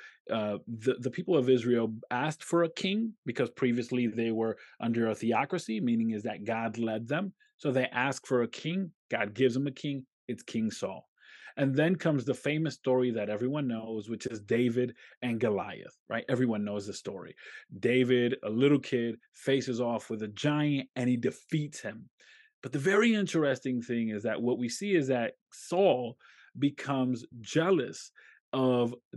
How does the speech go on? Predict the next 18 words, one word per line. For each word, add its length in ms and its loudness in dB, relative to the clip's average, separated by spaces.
David. 580 2
More 200 0
specifically, 680 -2
he's 140 -2
jealous 340 -2
because 300 -2
people 360 -2
are 100 -6
singing 720 0
his 200 -2
praises. 680 0
And, 460 4
and 180 2
so 160 2
what 160 8
we 120 6
did 340 6
through 400 0